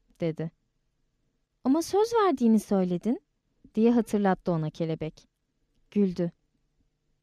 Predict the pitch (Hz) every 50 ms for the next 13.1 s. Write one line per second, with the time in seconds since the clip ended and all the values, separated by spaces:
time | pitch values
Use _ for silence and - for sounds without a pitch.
0 | _ _ _ _ _ _ _ _ _ _ _ _ _ _ _ _ _ _ _ _
1 | _ _ - 330 359 349 339 349 330 302 320 285 - 339 269 226 190 180 175 208
2 | 226 254 277 247 - - - 202 214 240 226 202 208 185 165 - _ - - _
3 | _ _ 190 196 180 - 233 214 190 185 180 214 214 208 196 190 185 170 156 -
4 | 170 160 - - _ _ _ _ _ _ _ - _ _ _ - 370 403 349 359
5 | - 370 359 339 320 311 - - 262 214 202 196 190 185 202 226 247 262 - -
6 | 269 233 - 269 247 247 240 240 240 240 208 185 165 170 - _ _ _ _ _
7 | _ _ _ _ _ _ _ _ _ _ _ _ _ _ _ _ _ _ _ _
8 | _ - 320 302 - 370 330 - 269 226 175 160 180 202 233 277 240 233 233 -
9 | 254 254 - - 226 - - 202 196 185 175 - 151 - - - 165 156 - -
10 | - _ _ _ _ _ _ _ _ - 233 - - 240 233 226 226 226 214 226
11 | - 233 220 214 226 220 226 214 208 196 185 - 214 208 190 170 - - 170 190
12 | 240 - - 226 202 175 170 190 226 220 214 202 - - 165 151 147 147 - -
13 | - -